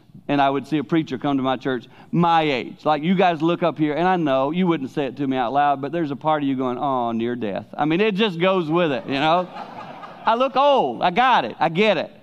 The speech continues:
So when I say things like, "My citizenship's in heaven," you're thinking, "Well, yeah, it better be, 'cause you ain't got much longer here." Yeah, I get it.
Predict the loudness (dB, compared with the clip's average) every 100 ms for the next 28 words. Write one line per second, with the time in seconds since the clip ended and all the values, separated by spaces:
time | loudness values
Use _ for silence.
0 | -20 -4 2 4 4 2 4 2 2 0
1 | 2 2 2 2 4 2 2 2 0 0
2 | 0 2 4 4 4 0 0 0 2 0
3 | 0 0 0 2 2 2 2 2 2 2
4 | 0 0 -2 0 0 0 0 0 0 0
5 | 2 4 2 0 0 0 4 4 4 2
6 | 2